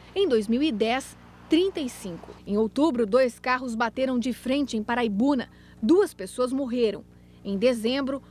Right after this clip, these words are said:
um acidente envolvendo um carro e um ônibus matou um homem de vinte e oito anos. A rodovia ficou interditada por três horas. A maioria dos casos aconteceu no trecho de serra, entre os quilômetros setenta e dois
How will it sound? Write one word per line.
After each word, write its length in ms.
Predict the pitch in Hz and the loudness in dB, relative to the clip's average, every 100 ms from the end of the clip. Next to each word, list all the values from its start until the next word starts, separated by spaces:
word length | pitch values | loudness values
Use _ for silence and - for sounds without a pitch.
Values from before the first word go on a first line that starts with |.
| - | -8
um 80 | 349 | -2
acidente 540 | 349 302 220 285 254 262 | 0 0 0 0 0 0
envolvendo 480 | 233 226 262 240 | 0 0 0 0
um 80 | 233 | -2
carro 480 | 196 254 285 294 294 | 0 2 2 0 -2
e 60 | 254 | 0
um 200 | 220 226 | 2 2
ônibus 480 | 254 262 247 - - - | 0 -2 -4 -8 -14 -8
matou 360 | 196 - 269 240 | -6 -2 0 2
um 120 | 214 | 2
homem 320 | 233 262 262 | 0 0 0
de 140 | 233 | 0
vinte 380 | 220 226 359 - | 0 0 0 0
e 40 | 240 | 2
oito 400 | 233 254 262 254 | 2 0 0 2
anos. 440 | 233 196 - - - - - | 0 -4 -10 -18 -20 -14 -10
A 80 | |
rodovia 540 | 196 220 214 190 277 277 | -4 0 2 2 0 0
ficou 340 | 240 - 262 | -4 -2 0
interditada 720 | 247 240 226 196 - 247 254 240 | 0 0 -2 -4 -2 0 0 -2
por 180 | 254 | -6
três 380 | - 302 320 233 | -4 0 0 0
horas. 460 | 202 180 131 - - - - - | -2 -4 -6 -14 -20 -20 -20 -4
A 80 | 330 | 0
maioria 560 | 339 330 294 233 302 320 | 2 2 2 2 2 2
dos 220 | 214 - | -2 -6
casos 480 | - 220 240 240 - - - | -2 0 0 -4 -12 -16 -4
aconteceu 640 | 339 311 254 220 - 269 | -2 0 0 -2 0 0
no 140 | 254 208 | 0 0
trecho 420 | 214 247 240 226 | 2 0 0 -4
de 100 | 254 | -6
serra, 540 | - - 240 226 - - - - 220 | -8 -2 0 0 -2 -12 -18 -10 -6
entre 220 | 214 220 | -2 -2
os 100 | - | -2
quilômetros 560 | 220 208 196 196 202 | 0 0 0 -6 -8
setenta 500 | - 220 240 320 349 | -2 -2 0 -2 -2
e 60 | 339 | 0
dois 340 | 214 220 220 | 4 4 2